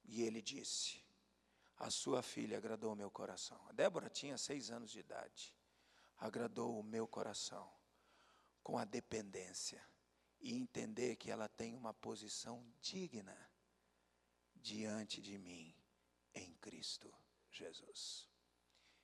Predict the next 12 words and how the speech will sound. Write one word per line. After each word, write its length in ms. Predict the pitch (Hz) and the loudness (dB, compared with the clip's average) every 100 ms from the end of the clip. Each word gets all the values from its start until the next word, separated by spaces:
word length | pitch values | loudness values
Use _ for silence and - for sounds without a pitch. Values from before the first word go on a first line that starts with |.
| _ | _
Entende 460 | 165 151 180 156 120 | -10 -4 -4 -4 -8
o 60 | - | -10
que 160 | 120 | -4
é 160 | 120 117 | -2 -2
a 60 | 107 | -4
história 560 | - 131 131 120 95 - _ _ _ _ - | -4 0 -2 -2 -10 -20 _ _ _ _ -4
de 100 | 123 | 0
uma 180 | 117 | 0
provação 760 | - 117 120 107 - - 127 110 - _ _ _ _ _ _ | 0 0 2 0 -2 0 -2 -4 -12 _ _ _ _ _ _
quando 240 | - 120 110 | -4 -2 -2
sou 200 | 110 110 | -2 -2
pobre? 500 | 127 131 131 - | 0 -2 -2 -10